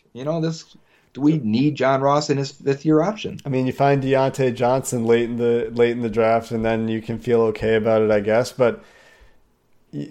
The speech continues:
Speaker 2: you're
Speaker 1: find Auden
Speaker 2: replace-
Speaker 1: Tate late in the draft.
Speaker 2: Yeah, but you need to replace speed when you replace John
Speaker 1: You
Speaker 2: Ross.
Speaker 1: do. It's the hardest part about it. Yes,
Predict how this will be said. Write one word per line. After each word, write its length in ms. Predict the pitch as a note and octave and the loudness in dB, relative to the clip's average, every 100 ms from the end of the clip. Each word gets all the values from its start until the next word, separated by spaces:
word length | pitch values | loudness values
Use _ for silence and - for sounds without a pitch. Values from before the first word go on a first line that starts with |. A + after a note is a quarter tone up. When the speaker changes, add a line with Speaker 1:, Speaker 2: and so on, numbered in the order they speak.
| D#3+ | -4
Speaker 2:
you're 160 | D3+ | 0
Speaker 1:
find 180 | E3 E3+ | 2 4
Auden 140 | A#3 G#3 | 4 2
Speaker 2:
replace- 120 | F#3+ | 2
Speaker 1:
Tate 200 | G#3+ E3 | -2 2
late 180 | D3+ D3+ | 0 0
in 60 | |
the 80 | A2+ | -4
draft. 480 | A#3+ - - - - | -6 -6 -8 -14 0
Speaker 2:
Yeah, 100 | A3+ | 0
but 140 | D#3 | 2
you 80 | F3+ | 0
need 140 | A#3+ A#3 | 0 0
to 80 | |
replace 320 | F#3 - D3+ - | 0 2 0 0
speed 440 | - D3+ D3 A#2+ | -4 0 2 2
when 100 | A2 | 0
you 100 | G#2 | -2
replace 380 | G#2 A2 G#2+ G#2 | -2 -2 -4 -2
John 200 | C3 G2+ | -4 -4
Speaker 1:
You 40 | G2 | -2
Speaker 2:
Ross. 60 | |
Speaker 1:
do. 260 | C#3 B2 F2 - _ _ _ _ | 0 0 -2 -10 _ _ _ _
It's 80 | |
the 100 | A2 | -4
hardest 260 | G#2+ B2 C3 | -2 -2 -2
part 160 | C3 A#2 | -2 0
about 220 | F#2+ E2+ | -2 -6
it. 80 | - | -4
Yes, 340 | F#2+ - - | -4 -4 -10